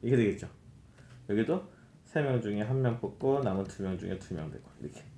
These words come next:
됐을까요? 자, 그러면 요런 대진표가 만들어지려면 얘도 일어나야 되고, 이렇게 얘도 일어나야 되고, 얘도, 얘도 일어나야 되니까 각각 모두 일어나야 돼. 다 곱해주시면 되는 거야. 됐어요?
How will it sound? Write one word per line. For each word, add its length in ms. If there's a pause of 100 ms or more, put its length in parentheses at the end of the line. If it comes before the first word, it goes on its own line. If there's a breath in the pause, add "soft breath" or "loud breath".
(720)
됐을까요? 420 (560 loud breath)
자, 140
그러면 320
요런 320
대진표가 680
만들어지려면 920 (600 loud breath)
얘도 480
일어나야 400
되고, 500
이렇게 420
얘도 160
일어나야 340
되고, 440 (200)
얘도, 340
얘도 180
일어나야 300
되니까 540
각각 420
모두 240
일어나야 380
돼. 120 (520)
다 180
곱해주시면 680
되는 240
거야. 160 (1200)
됐어요? 300